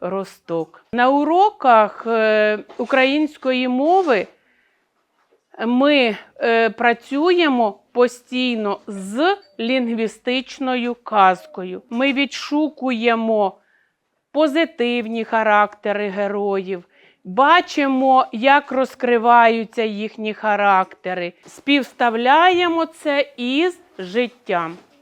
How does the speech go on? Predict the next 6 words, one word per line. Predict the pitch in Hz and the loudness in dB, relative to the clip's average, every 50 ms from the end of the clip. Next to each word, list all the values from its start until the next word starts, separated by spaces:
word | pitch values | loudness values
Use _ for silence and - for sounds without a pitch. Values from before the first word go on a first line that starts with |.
| _ _ _ - | _ _ _ -18
Діти | 185 180 214 240 262 247 - - 233 226 214 208 196 196 196 _ _ _ _ _ _ _ _ _ - | -12 -6 -4 -4 -4 -4 0 2 4 4 4 2 0 -2 -6 _ _ _ _ _ _ _ _ _ -4
мають | 220 220 233 240 240 247 233 214 214 202 208 - - | 0 2 4 4 4 4 2 0 -2 -2 -4 -8 -14
високий | - 202 220 240 226 - - 247 254 254 247 254 226 214 214 208 | -4 0 0 0 0 -2 -2 0 0 0 0 0 2 2 4 2
рівень | 202 214 226 233 220 208 202 196 196 | 2 0 -2 -2 -2 -2 -2 -2 -2
навчальних | 208 208 202 196 - - 202 185 185 190 185 190 196 190 196 | -2 -2 -2 -4 -4 0 2 2 2 2 0 -2 -4 -4 -4
досягнень | 185 208 202 196 - - 220 202 202 202 196 196 196 202 196 196 | -4 -4 -4 -6 -4 -2 0 0 2 0 0 -2 -6 -6 -6 -8